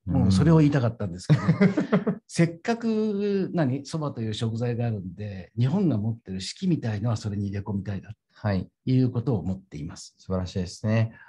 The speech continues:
Speaker 2: あの、お-、私、マーケティングの会社をやらせていただいてますので、こういうのを拝見すると、なるほどと。
Speaker 1: うん。
Speaker 2: これはファンとしては一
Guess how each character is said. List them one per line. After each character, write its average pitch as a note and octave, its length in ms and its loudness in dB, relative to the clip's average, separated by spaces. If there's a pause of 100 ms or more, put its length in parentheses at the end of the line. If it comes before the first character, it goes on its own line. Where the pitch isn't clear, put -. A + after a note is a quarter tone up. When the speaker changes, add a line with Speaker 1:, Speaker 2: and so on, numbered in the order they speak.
(280)
Speaker 2:
あ A2+ 80 0
の、 G#2 420 2
お-、 G2+ 360 -8
私、 A2+ 420 -4
マ A#2 180 2
ー A2 60 -2
ケ A#2 120 -6
テ A#2+ 100 -6
ィ A#2 80 0
ン A2+ 40 0
グ A2 60 0
の A2 120 0
会 A2 180 0
社 A2+ 140 -2
を A2 40 0
や G#2+ 120 0
ら G#2+ 100 -2
せ G#2+ 140 -6
て A2 100 -10
い G#2 80 -6
た - 80 -4
だ G#2+ 100 2
い G#2 80 -2
て - 60 -6
ま G#2+ 160 0
す G#2 140 -8
の F2+ 100 -2
で、 E2+ 100 -6 (100)
こ G#2 100 0
う G2+ 40 0
い - 40 -2
う - 20 -4
の F#2 80 -4
を - 20 -8
拝 F2+ 180 -6
見 F2+ 180 -8
す - 120 -10
る F2+ 80 -6
と、 F#2 120 -6
な G#2 180 2
る D3+ 100 4
ほ D3+ 200 0
ど D3 120 2
と。 - 240 -10 (220)
Speaker 1:
う A#2 40 -8
ん。 G#2 180 -8 (160)
Speaker 2:
こ A2+ 100 -4
れ A2+ 60 2
は A2+ 40 -4
フ - 60 -10
ァ G#3 140 4
ン - 80 -6
と C3 100 -2
し - 80 -8
て G2 80 -6
は F#2+ 60 -2
一 F#2 120 -8